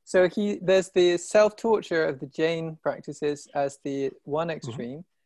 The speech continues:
Speaker 1: There's
Speaker 2: Mm-hmm.
Speaker 1: the, um, indulgence in sense pleasure, which
Speaker 2: Yep.
Speaker 1: is positive sensual affect
Speaker 2: Yes.
Speaker 1: on the,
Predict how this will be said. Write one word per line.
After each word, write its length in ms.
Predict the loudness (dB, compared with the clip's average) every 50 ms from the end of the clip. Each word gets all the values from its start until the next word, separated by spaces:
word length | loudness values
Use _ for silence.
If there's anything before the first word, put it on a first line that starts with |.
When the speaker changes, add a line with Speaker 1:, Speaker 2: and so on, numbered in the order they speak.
| _ _ _ -2
Speaker 1:
There's 260 | 0 2 2 2 -2 -4 -8
Speaker 2:
Mm-hmm. 120 | -6 -4
Speaker 1:
the, 280 | -4 -2 -2 -4 -2 0
um, 380 | 2 2 2 2 0 -4 -6
indulgence 680 | -8 -8 -2 0 0 2 2 0 -2 -6 -8 -8 -10 -10
in 360 | -10 -10 -8 -8 -10 -12 -14 _ _ _ _
sense 560 | -18 -12 -2 -2 0 0 0 -4 -6 -10 -12
pleasure, 520 | -6 -2 -2 -2 -2 -2 -4 -6 -6 -6 _ _ _ _ _ _ _ -8
which 200 | -8 -8 -6 -2
Speaker 2:
Yep. 100 | -2 -4
Speaker 1:
is 140 | -4 -4 -10 _ _ 0
positive 480 | 0 0 2 0 -2 -2 -2 -4 -4 -8 _ _ _ _
sensual 680 | _ -12 -8 -6 -6 -6 -8 -6 -6 -4 -2 -2 -4 -4
affect 500 | -4 -4 -4 -4 -6 -6 -6 -6 -8 _ _ _ _ _ _ _ _ _ _ _ _
Speaker 2:
Yes. 220 | -8 -6 -4 -4 -4
Speaker 1:
on 140 | -4 -6 -6
the, 140 | -8 -8